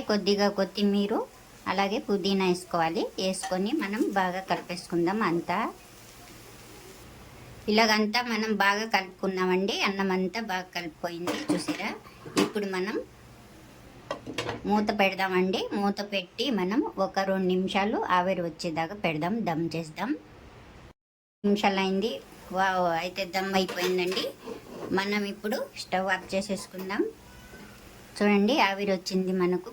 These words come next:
బాగా దమ్ అయిపోయింది. ఒక్కసారి అయితే నేను అంతా కలుపుకున్నానండి. అంతే అండి, రెడీ అయిపోయింది. మనం ప్లేట్లో తీసేసుకుందామండి. వేడి వేడిగా, వేడి వేడిగా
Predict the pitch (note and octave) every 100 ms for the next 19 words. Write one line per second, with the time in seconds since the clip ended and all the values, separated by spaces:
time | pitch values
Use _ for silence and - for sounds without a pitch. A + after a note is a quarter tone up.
0 | G3+ F#3 F3+ F3 E3+ F3 E3+ D#3+ E3 D#3+
1 | E3+ - - - - - - - - -
2 | - - - - - - - G#3 G#3 G3+
3 | G3+ G3+ G3+ G3 G#3 G#3 F#3+ G#3 D4 F3+
4 | F3+ G#3 G#3 E3+ E3+ - F3+ F3+ F3 E3+
5 | A#3+ B4 - - - - - - - A#2
6 | - - - - - - - - - -
7 | - - - - - G#3 G#3+ B3 A#3+ A#3
8 | A3 G#3+ G#3+ A3+ G#3+ G3+ G3+ G#3 D#4+ D#4
9 | A3 A#3+ C#4+ G#3+ G#3+ G#3+ G#3+ G#3 G3+ G3+
10 | G3 - G3 F#3+ F#3+ F#3 F#3+ A#3+ F#3 F3+
11 | F3 F#3 F3+ E3+ F#3+ E4 - - - -
12 | - - - - - - - - - -
13 | - - - - - F3 G3 F#3+ F#3+ G3
14 | G3 G#3 G#3+